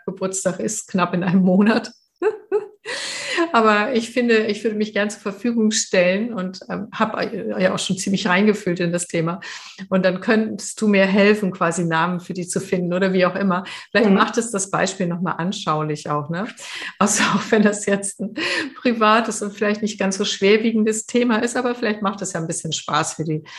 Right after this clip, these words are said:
Speaker 1: damit, damit die alle reinkommen, diese Art mal über euch nachzudenken. Was, was spricht da eigentlich in euch? Was, was ist da? Was möchte sprechen?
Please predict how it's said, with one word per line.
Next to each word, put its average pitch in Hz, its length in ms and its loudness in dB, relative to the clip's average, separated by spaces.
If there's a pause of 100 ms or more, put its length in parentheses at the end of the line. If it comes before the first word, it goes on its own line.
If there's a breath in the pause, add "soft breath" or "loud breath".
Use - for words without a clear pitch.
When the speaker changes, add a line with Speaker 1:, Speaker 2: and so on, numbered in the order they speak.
(140 loud breath)
Speaker 1:
damit, 185 380 2 (160)
damit 240 240 6
die 208 120 4
alle 208 200 4
reinkommen, 202 380 2
diese 196 260 -2
Art 190 300 2
mal 196 220 -2
über 196 280 -2
euch 208 260 -4
nachzudenken. 185 560 -2
Was, 190 320 -4
was 220 180 0
spricht - 360 2
da 175 80 0
eigentlich 170 340 -2
in 165 120 -6
euch? 165 280 -4
Was, 180 240 -6
was 202 180 0
ist 202 200 -2
da? 170 180 0
Was 170 240 -6 (100)
möchte 190 320 2
sprechen? 175 380 -6